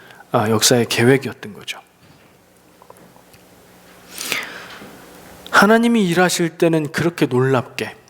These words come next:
지금 여기에서 언급한 내용 중에 뭐 한 가지라도 내용이 달라지면 결과가 달라질 수밖에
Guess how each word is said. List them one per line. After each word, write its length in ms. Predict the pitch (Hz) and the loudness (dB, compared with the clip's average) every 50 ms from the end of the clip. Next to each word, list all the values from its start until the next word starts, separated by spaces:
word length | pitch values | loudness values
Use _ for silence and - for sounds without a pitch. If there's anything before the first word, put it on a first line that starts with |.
| _ - - | _ -6 0
지금 380 | - 185 185 196 226 214 180 | 2 2 4 6 6 6 6
여기에서 460 | 156 151 151 165 175 165 - 165 139 | 6 4 4 2 0 2 2 2 2
언급한 580 | 139 143 160 175 208 196 202 - 202 202 190 175 | 2 0 0 0 0 -2 0 0 0 0 0 2
내용 320 | 156 151 151 156 156 156 | 2 2 2 0 -2 -4
중에 220 | 143 143 143 156 147 | -6 -4 -4 -2 -2
뭐 200 | 135 147 185 190 | 2 2 2 4
한 200 | 196 240 240 247 | 4 2 2 4
가지라도 520 | 240 233 220 196 202 180 170 160 - 170 | 4 4 4 4 2 2 2 2 0 2
내용이 320 | 165 151 143 156 170 180 175 | 4 4 4 4 2 -2 -2
달라지면 720 | - 143 143 160 170 170 - 165 170 196 226 262 285 - - - - - - - - - | -2 -2 -2 0 -2 -2 -2 -2 0 0 0 0 -2 -8 -18 -20 -20 -20 -20 -20 -16 -6
결과가 380 | - - 160 175 185 196 185 185 | -2 0 2 2 2 2 2 0
달라질 380 | - - 131 139 170 196 226 208 | 0 -2 -2 -2 0 0 0 -2
수밖에 680 | - - 190 151 - - - - 156 156 151 160 156 | -2 -2 -2 -2 -4 -4 0 4 4 4 4 2 -2